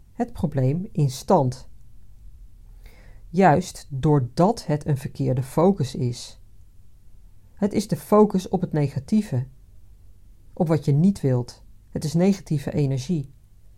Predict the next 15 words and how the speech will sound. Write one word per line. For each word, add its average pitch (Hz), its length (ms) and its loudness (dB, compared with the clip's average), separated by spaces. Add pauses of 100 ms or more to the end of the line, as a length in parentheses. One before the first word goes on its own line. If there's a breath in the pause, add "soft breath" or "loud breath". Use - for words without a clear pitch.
(1000 soft breath)
Dus 226 140 0
in 180 120 4
feite 208 640 4 (560)
saboteert 190 600 2
het 139 120 -2
zichzelf, 135 680 -2
zou 135 200 -2
je 131 80 -2
kunnen 127 260 0
zeggen. 123 380 -6 (3500 soft breath)
Doordat 214 360 4
je 240 120 2
onderbewustzijn 180 640 4
steeds 170 280 2
automatisch 175 760 2